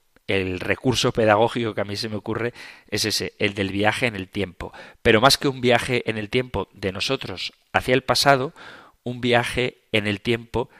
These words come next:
de la pasión de Cristo hasta nuestros altares. Continuamos con el programa,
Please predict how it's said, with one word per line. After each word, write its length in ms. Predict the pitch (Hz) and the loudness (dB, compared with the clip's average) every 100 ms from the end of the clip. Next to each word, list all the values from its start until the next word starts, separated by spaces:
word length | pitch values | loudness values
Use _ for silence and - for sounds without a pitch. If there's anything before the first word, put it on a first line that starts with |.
| _ | _
de 160 | 107 101 | 0 6
la 180 | 98 - | 6 8
pasión 400 | 98 - 135 139 | 4 2 0 0
de 100 | 120 | -4
Cristo 520 | 110 110 - 123 131 - - _ | -4 -8 -6 -8 -8 -16 -20 _
hasta 500 | 101 - - 113 - - | -2 -2 0 0 -2 -8
nuestros 520 | 95 - 110 101 - - | -6 -6 -6 -10 -8 -4
altares. 800 | 95 90 - - - - - - _ _ _ _ _ _ _ _ _ _ - | -4 -4 -4 -4 -6 -10 -10 -10 _ _ _ _ _ _ _ _ _ _ 2
Continuamos 960 | 135 120 107 110 104 110 107 101 98 | 6 6 4 -2 4 4 4 2 0
con 160 | - 92 | -2 -4
el 120 | 90 | -6
programa, 720 | - 90 92 110 160 208 226 | -4 0 4 4 4 2 -2